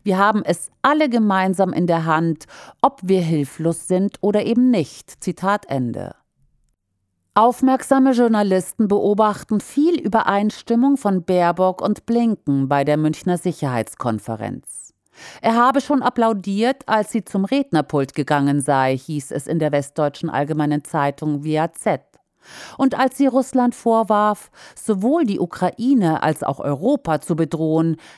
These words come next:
nickte Blinken zufrieden. Baerbock habe Klartext geredet, das habe Blinken gefallen. Ihre Tonlage entspreche dem sogenannten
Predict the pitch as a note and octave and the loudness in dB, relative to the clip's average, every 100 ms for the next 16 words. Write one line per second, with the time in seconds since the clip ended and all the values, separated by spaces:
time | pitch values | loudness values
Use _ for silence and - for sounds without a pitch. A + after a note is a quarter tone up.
0 | _ - B3 A#3+ - E3+ D3 D3+ C#3+ C#3 | _ 0 0 0 -4 -4 -2 0 2 0
1 | - C#3+ C#3+ - G#3 - - D#3+ B2+ - | 0 -2 -2 -2 -4 -4 -6 -4 -4 -6
2 | G2 - _ _ _ _ _ _ _ _ | -12 -14 _ _ _ _ _ _ _ _
3 | _ _ G#3+ G#3 G#3 A3+ A3+ A#3 G#3 A3 | _ _ 4 4 6 4 4 2 0 2
4 | A3+ - B3+ B3+ A3+ E3 C#3 - - F3 | 2 0 2 2 2 0 -4 -6 -4 -2
5 | E3 E3+ E3+ F3+ - - - D4+ E4 - | 0 0 2 0 -4 -20 -2 0 0 0
6 | A#3 G#3+ G#3+ G3+ G3 G3+ G#3 G3 G3+ - | 0 2 2 0 0 0 0 0 -2 0
7 | G#3 F#3 C3+ A2 F#2+ F#2+ _ - C#3 C#3 | 0 2 0 -2 -6 -14 _ -6 -4 -2
8 | - D#3+ E3 D#3 D#3 E3+ E3 - D#3 E3 | -2 0 2 2 2 0 -2 -6 -2 -2
9 | - F3 E3+ F3+ F#3 F3+ F#3 F3+ E3+ E3 | -2 -2 0 0 0 2 2 2 0 -2
10 | - E3 | -2 -2